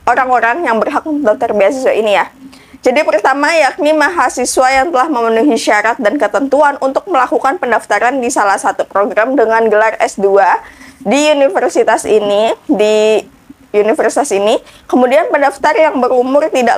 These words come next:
lebih dari tiga puluh lima tahun. Untuk pendaftar program gelar S dua yang belum pernah menempuh pendidikan S dua sebelumnya.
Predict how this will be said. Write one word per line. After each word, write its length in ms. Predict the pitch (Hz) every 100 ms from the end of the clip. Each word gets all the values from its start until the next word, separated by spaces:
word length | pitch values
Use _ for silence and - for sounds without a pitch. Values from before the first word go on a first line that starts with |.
| 240
lebih 240 | 220 269 247
dari 400 | 226 214 247 277
tiga 240 | 220 214
puluh 240 | 214 208 208
lima 240 | 208 196
tahun. 480 | 190 185 214 190 - - - _
Untuk 240 | 262 285 -
pendaftar 480 | 294 285 - 311 302 - -
program 480 | - 262 254 269 277
gelar 240 | 240 233 -
S 240 | - 208
dua 320 | 208 240 285
yang 160 | 311 247
belum 320 | 220 240 269
pernah 320 | 247 247 339
menempuh 480 | 320 226 220 269 269
pendidikan 640 | 240 214 196 202 247 254
S 160 | 220 -
dua 320 | 202 233 240
sebelumnya. 560 | - 196 185 190 226